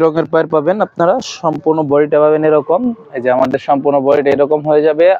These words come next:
আঁচলটা পেয়ে যাবেন এভাবে। এই যে আমাদের আঁচলটা এরকম হবে। আমাদের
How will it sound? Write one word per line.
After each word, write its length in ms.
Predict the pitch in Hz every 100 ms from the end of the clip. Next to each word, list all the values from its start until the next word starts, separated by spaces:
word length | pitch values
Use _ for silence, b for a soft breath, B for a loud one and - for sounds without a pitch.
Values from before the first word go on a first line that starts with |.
| 151
আঁচলটা 340 | - 151 135 135
পেয়ে 140 | 147 139
যাবেন 200 | 135 135 123
এভাবে। 260 | 107 95 - _ _ _ _ _ _
এই 140 | 123 104
যে 60 | 104
আমাদের 220 | 104 110 120 131
আঁচলটা 380 | - 143 123 - - -
এরকম 260 | 131 120 381
হবে। 180 | 381 381 381 381 381 381 B -
আমাদের 200 | 143